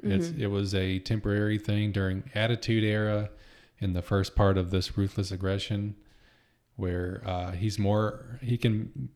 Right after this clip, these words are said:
Speaker 1: be more outspoken. He's not the supernatural being who has to be spooky.
Speaker 2: Yeah.
Speaker 1: I think he does a pretty good job of it, but I can definitely see where maybe he's,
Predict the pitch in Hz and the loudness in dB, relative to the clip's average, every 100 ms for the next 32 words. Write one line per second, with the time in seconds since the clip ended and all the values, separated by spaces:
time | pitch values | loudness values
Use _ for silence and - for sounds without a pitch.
0 | _ 110 110 107 107 104 - 107 107 113 | _ 4 6 4 2 0 2 2 4 2
1 | 107 104 101 104 98 104 101 - 107 - | 2 0 -2 -2 -2 -2 -6 0 2 4
2 | 98 98 - 107 92 98 98 101 104 98 | 4 4 2 2 4 2 2 2 -2 -6
3 | - _ _ 107 98 - 101 98 - - | -12 _ _ -2 -2 0 0 0 -2 0
4 | 98 101 117 113 - _ _ 185 165 165 | 0 0 -4 -4 -8 _ _ -6 -4 -2
5 | 165 160 - - - - - 107 123 165 | -4 -6 -12 -20 -20 -20 -12 0 2 4
6 | 160 127 120 117 - 113 117 120 120 117 | 6 6 6 4 4 2 4 2 2 2
7 | 120 120 113 113 123 - - - - - | 2 0 -2 0 -2 -2 -8 -18 -20 -20
8 | _ _ _ 104 107 101 92 - - 110 | _ _ _ -2 2 2 2 -2 -4 -2
9 | 101 107 101 - 98 92 101 98 92 92 | 0 0 0 0 -2 -2 -2 0 0 -2
10 | 90 92 92 98 92 92 107 - | -2 -2 -2 -2 -4 -6 -8 -8